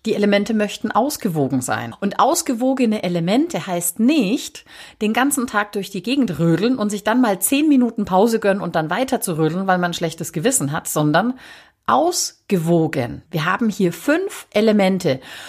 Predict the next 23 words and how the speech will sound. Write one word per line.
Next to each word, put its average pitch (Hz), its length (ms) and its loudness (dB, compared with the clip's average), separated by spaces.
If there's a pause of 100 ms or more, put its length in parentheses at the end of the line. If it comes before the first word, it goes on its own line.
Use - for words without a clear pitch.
(220)
Okay, 254 400 4
jetzt 160 240 0
könnte 208 220 0
man 185 180 0
sagen, 170 220 -2
ja, 147 100 2
man 131 140 2
liegt 147 260 -4
ja 180 80 -2
immerhin 165 360 2
acht - 220 -4
Stunden 190 360 0
in 175 120 -2
der 170 120 0
Nacht 165 260 -4
und 151 100 -2
schläft. 196 440 0
Das 143 100 -10
ist - 160 -4
ja 175 60 0
schon 147 160 -2
ordentlich 139 480 -4
Erde. 165 340 0